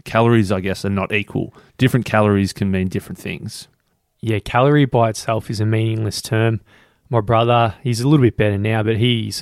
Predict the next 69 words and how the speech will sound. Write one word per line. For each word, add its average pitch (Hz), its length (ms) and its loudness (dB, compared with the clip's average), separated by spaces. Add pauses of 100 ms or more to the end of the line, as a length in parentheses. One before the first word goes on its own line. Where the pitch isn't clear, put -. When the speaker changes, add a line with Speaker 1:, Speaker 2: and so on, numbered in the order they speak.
(120)
Speaker 2:
one 113 200 -2
of 101 60 -2
the 101 80 -2
types, 110 320 -2
and 117 80 0
a - 20 0
lot 127 100 4
of 113 80 -4
people 110 240 -4
are 101 80 -2
out 101 100 -6
there 101 120 -4
like 101 240 -4
that, 110 200 -4
and 107 260 -6
they 107 100 0
look 110 180 -2
at 127 80 -6
the 113 200 -2 (480)
recommended 110 640 -2
daily 110 360 0
intake 120 460 0
of 104 160 -4
eleven 110 280 -2
thousand 104 360 -4
kilojoules 117 600 -2
or 107 140 -4
whatever 107 360 -4
it 107 60 -8
might 104 220 -8
be. 113 200 -4
Is 113 100 -8
it 110 80 -2
about 110 200 -4
that? 123 220 -8 (520)
Speaker 1:
I - 40 -20
think 240 180 -14
maybe 104 220 -10 (200)
closer 101 260 -14
to - 160 -16
eight 101 140 -12
point 95 220 -10
eight, 95 180 -8
I - 40 -12
think. - 160 -14
Speaker 2:
We'll - 60 -8
say 113 220 0
it's - 140 -6
eight 98 160 -6
point 104 220 -4
eight. 107 280 -2
Speaker 1:
Yeah. 107 180 -12 (200)
Speaker 2:
And 120 100 2
then 120 80 4
Speaker 1:
Eleven 120 80 2
Speaker 2:
they, 120 120 0
Speaker 1:
to, 113 320 -12
yeah. 95 140 -10 (160)
Speaker 2:
they 127 120 -2
look 139 180 4
at 117 80 4
that, 113 200 2
and 131 80 -2
then 113 80 0
they'll 113 160 0
go 117 120 2
to 107 100 -2
Macca's 110 460 -4
and, 110 300 -4